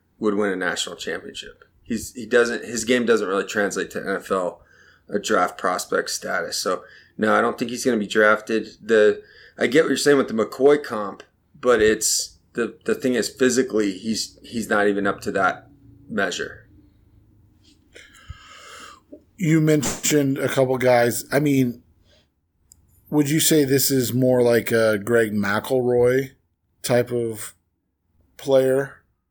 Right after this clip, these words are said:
Speaker 1: You know, even, even McElroy had more size. So, um,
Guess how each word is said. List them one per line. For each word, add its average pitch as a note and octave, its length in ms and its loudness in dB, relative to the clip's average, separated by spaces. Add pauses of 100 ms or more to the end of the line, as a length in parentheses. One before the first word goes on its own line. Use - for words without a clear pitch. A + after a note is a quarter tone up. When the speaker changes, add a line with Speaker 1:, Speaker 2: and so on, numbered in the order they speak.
(2250)
Speaker 1:
You C3 80 -2
know, C#3 140 6
even, C#3 440 0
even C3+ 220 4
McElroy A2+ 600 2
had G#2 180 2
more G#2 180 0
size. G2+ 720 -2 (420)
So, G#2+ 540 2
um, F#2+ 360 -4